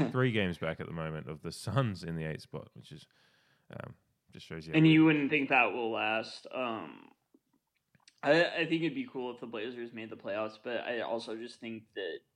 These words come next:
Speaker 2: they should be thinking about next year, as bad as that is to say. And, but that's just kind of the nature of the beast lately.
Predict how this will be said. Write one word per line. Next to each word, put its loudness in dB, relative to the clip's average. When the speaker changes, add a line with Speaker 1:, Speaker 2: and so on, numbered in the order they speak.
Speaker 2:
they 0
should -10
be -4
thinking -4
about -2
next -8
year, 0
as -2
bad -2
as -6
that -4
is -8
to -6
say. 2
And, -2
but -6
that's -2
just -6
kind -2
of -2
the -4
nature -2
of -2
the -2
beast -4
lately. 0